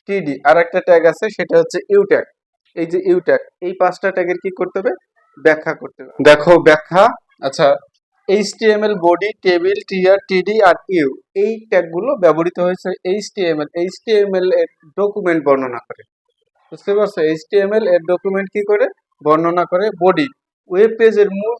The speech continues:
তথ্যগুলো বডি এর ভিতরে দেওয়া থাকে। টেবিল, টেবিল তৈরিতে ব্যবহৃত হয়। আর টিআর টেবিলের সারিকে নির্দেশ করে। টিডি টেবিলের ডেটাকে নির্দেশ করে।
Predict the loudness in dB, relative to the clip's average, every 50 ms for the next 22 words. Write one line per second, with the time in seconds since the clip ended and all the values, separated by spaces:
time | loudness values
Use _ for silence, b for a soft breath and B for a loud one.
0 | 0 0 0 0 -2 -6 -6 -4 -2 -2 -2 -2 -2 -2 -2 -2 0 0 -2 -2
1 | -2 -4 -6 -4 -2 -2 -2 -4 -6 -10 _ -14 -14 -6 0 2 2 4 4 2
2 | 0 -2 -6 -6 -6 -6 -6 -6 _ _ _ _ _ _ _ _ _ _ _ _
3 | _ -2 0 0 2 2 0 -2 -4 -10 _ -2 -2 -2 0 -2 -6 0 2 2
4 | 2 2 2 -2 0 2 2 2 2 0 -4 -6 -8 -12 -14 -14 -14 -16 _ _
5 | _ _ _ _ _ _ -4 -2 -2 -2 -4 _ -6 0 2 4 4 4 2 -4
6 | -14 _ _ -8 -6 -6 -2 -2 -2 -2 -2 -2 -2 -2 -2 -2 -4 -4 -2 -2
7 | -4 -2 -2 -2 -4 -2 -2 -4 -4 -2 -4 -6 -8 _ _ _ _ _ _ _
8 | _ _ _ _ _ _ _ -6 -6 -4 -4 -4 -4 -6 -6 _ _ _ _ _
9 | _ -4 -2 -2 0 0 0 0 -2 -2 -4 -8 -6 -2 0 2 2 2 0 -2
10 | -2 -2 -2 -2 -2 -2 0 0 0 0 0 -2 -2 -2 0